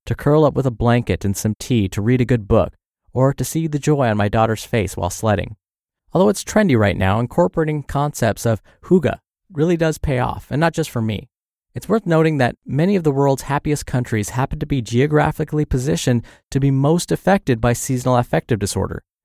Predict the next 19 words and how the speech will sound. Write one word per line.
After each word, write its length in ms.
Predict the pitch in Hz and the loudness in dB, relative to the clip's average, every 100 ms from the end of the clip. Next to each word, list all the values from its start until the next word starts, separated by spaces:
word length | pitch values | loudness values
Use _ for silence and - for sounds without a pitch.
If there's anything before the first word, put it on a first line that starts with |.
| _ | _
yet 140 | 143 147 | 0 0
their 80 | |
populations 680 | 143 160 175 143 143 - 110 | 0 0 0 0 -2 -2 -4
thrive. 440 | - 151 156 - - _ _ _ _ _ | -2 0 0 -2 -12 _ _ _ _ _
Four 180 | - 208 | 2 4
of 80 | 254 | 4
the 80 | 160 | 0
top 380 | - 139 165 - | -2 0 -2 -2
five 320 | 139 127 120 | 0 2 2
happiest 480 | - 120 156 151 - | -2 -4 -2 -4 -4
countries 400 | 139 - 104 - | -4 -4 -6 -4
are 100 | 127 | -2
Nordic 440 | 123 120 160 139 - | 0 2 2 2 -4
countries, 440 | 98 92 98 - _ _ - | -6 -6 -10 -12 _ _ -2
Denmark, 400 | 135 147 110 - _ _ _ | 0 2 0 -4 _ _ _
Iceland, 480 | 139 151 - - - - - | -2 -2 -4 -6 -8 -20 -6
Norway, 520 | 120 139 160 117 - | 0 4 4 4 0
and 160 | - 110 | -4 -2
Finland. 460 | - 170 123 - | 2 2 2 -4